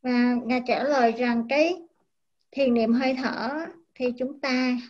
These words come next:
theo dõi cái hơi thở chứ không phải là cái điểm xúc chạm. Đó là điều thứ nhất. Và ở xung quanh cái điểm xúc chạm á, thì nó có hơi thở. Ừ. Nhưng mà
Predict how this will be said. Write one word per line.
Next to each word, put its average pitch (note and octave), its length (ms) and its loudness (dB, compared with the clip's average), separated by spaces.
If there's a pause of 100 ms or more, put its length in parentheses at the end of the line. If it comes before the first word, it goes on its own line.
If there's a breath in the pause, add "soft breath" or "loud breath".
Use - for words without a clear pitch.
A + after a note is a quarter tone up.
(1160)
theo C#4 140 0
dõi A#3+ 340 -2
cái D#4 120 -2
hơi C4 260 0
thở A#3 420 -2 (260)
chứ D4+ 60 0 (100)
không C4 200 -10
phải A3+ 140 -6
là B3 200 -6
cái C4+ 100 -6
điểm A#3 200 -2
xúc D4+ 240 -10
chạm. G#3+ 340 -8 (280)
Đó C#4 80 -8
là C#4 140 -8
điều A3+ 220 -4
thứ C#4+ 80 -18
nhất. D#4+ 280 -8 (720 soft breath)
Và A#3+ 380 0 (1120)
ở G#3 220 -4
xung E4+ 300 -6
quanh D#4+ 220 0
cái F4 120 -2
điểm B3 220 0
xúc F4 240 -8
chạm G#3 360 -4
á, D#4 140 -8 (100)
thì A3+ 280 -6
nó B3+ 220 -8
có C#4+ 80 -14
hơi D4+ 260 -8
thở. A#3 300 -8 (440)
Ừ. A#3 80 -18 (460)
Nhưng C4+ 140 -8
mà A#3 300 -4